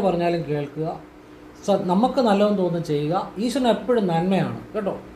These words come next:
അതെപ്പോഴും മനസ്സിലാക്കുക. ഈശ്വരൻ്റെ പേരിൽ ആരെങ്കിലും തെറ്റായിട്ട് കാര്യങ്ങൾ ചൂഷണങ്ങൾ പറയുന്നുണ്ടെങ്കിൽ അത് അവരവരുടെ കുഴപ്പം മാത്രമാണ്. ഈശ്വരൻ എപ്പോഴും നന്മ മാത്രമാണ്. ആ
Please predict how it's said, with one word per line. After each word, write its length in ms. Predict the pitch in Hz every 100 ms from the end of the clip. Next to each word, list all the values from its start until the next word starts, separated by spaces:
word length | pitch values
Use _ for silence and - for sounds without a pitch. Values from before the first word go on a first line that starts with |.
| - 180
അതെപ്പോഴും 360 | 196 196 214 175
മനസ്സിലാക്കുക. 500 | 156 156 143 131 147 - - - - - 190
ഈശ്വരൻ്റെ 340 | 226 285 285 247
പേരിൽ 220 | 233 220 196
ആരെങ്കിലും 400 | 196 208 208 214 185
തെറ്റായിട്ട് 360 | 170 196 202 185
കാര്യങ്ങൾ 320 | 170 170 175 165
ചൂഷണങ്ങൾ 420 | 160 156 180 185 165
പറയുന്നുണ്ടെങ്കിൽ 600 | 147 156 156 135 139 170 - 180
അത് 100 | 196 190
അവരവരുടെ 420 | 220 254 247 226
കുഴപ്പം 280 | 196 170 175 160
മാത്രമാണ്. 340 | 156 151 - - - - - - 185
ഈശ്വരൻ 320 | 226 262 247 214
എപ്പോഴും 240 | 196 202 190
നന്മ 240 | 160 165 180 165
മാത്രമാണ്. 380 | 143 143 - - - - - - - - - -
ആ 40 | 151